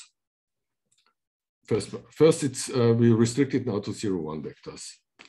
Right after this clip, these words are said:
to, to make the, uh, presentation a little bit more, uh, clear. So,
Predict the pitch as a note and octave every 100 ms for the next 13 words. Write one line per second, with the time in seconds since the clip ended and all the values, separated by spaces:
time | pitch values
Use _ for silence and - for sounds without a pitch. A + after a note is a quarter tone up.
0 | - _ - G#2+ F#2+ F2+ E2+ G2+ F#2+ -
1 | G#2 F#2 F2+ - _ _ _ _ _ _
2 | _ - G#2 F#2 F2+ E2+ E2 D#2+ D#2 _
3 | _ - F2 G2 - F#2+ - F#2 F2+ E2
4 | - F2 - F#2 D#2+ E2 - _ _ _
5 | _ _ - _ _ - F#2+ D#2+ D2+ D2+
6 | D2+ _ _ _ - - E2+ - _ _
7 | _ _ _ _ _ _ _ _ _ _
8 | _ _ - D#3 G2 -